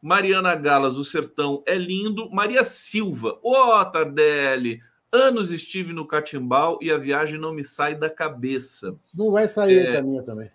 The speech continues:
Speaker 1: Elizabeth Beth Andrade, temos também aqui na canastra o letreiro, né, de onze mil anos de tribos coletoras, está dentro da U C, não sei o que é U C, e não tem a mínima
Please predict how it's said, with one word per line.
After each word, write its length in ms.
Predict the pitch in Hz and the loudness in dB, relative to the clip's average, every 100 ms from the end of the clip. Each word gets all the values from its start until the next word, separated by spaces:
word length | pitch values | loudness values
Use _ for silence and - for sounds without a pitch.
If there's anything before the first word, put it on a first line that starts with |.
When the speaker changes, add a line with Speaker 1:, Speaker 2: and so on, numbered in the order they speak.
| - | 0
Speaker 1:
Elizabeth 880 | 170 190 190 175 156 147 180 180 143 | 2 2 0 0 0 0 -2 -2 -6
Beth 460 | 135 165 165 - - | 0 0 0 -10 -8
Andrade, 580 | 147 139 151 160 160 - | -6 -2 0 0 -4 -10
temos 320 | 175 175 170 | -8 -6 -8
também 320 | - 156 151 | -6 -4 -4
aqui 220 | 147 139 147 | -6 -6 -8
na 140 | 139 | -8
canastra 640 | 139 131 139 160 156 156 | -6 -6 -2 -4 -4 -6
o 80 | 151 | -4
letreiro, 680 | 147 143 139 139 151 160 160 | -2 -4 -4 -4 -2 -4 -4
né, 220 | 143 165 _ _ _ | -6 -6 _ _ _
de 140 | 120 127 | -10 -4
onze 300 | 160 160 147 | -2 -2 -4
mil 260 | 147 135 | -2 0
anos 380 | 135 160 143 110 | 0 0 -2 -6
de 100 | 120 | -8
tribos 340 | 120 139 131 - | -6 -6 -6 -6
coletoras, 920 | 131 123 117 - 160 170 170 - - _ _ _ | -2 0 -2 -6 -4 -4 -6 -8 -18 _ _ _
está 260 | - 151 | 0 2
dentro 440 | 139 151 180 175 139 | 2 0 -4 -4 2
da 300 | 151 151 - | 2 2 -2
U 140 | 202 | -6
C, 440 | 208 - 175 226 220 - | -4 0 0 0 -8 -10
não 120 | 170 | -10
sei 160 | 156 147 | -6 -8
o 60 | |
que 80 | 139 | -2
é 40 | 135 | -4
U 100 | 135 | -4
C, 340 | - 214 226 - _ _ | 0 0 0 -12 _ _
e 120 | 160 | -8
não 180 | 175 175 | -4 -2
tem 240 | 190 190 190 | 0 0 2
a 120 | 170 | 0
mínima 600 | 160 208 202 135 104 - | 0 -2 0 -2 -2 -6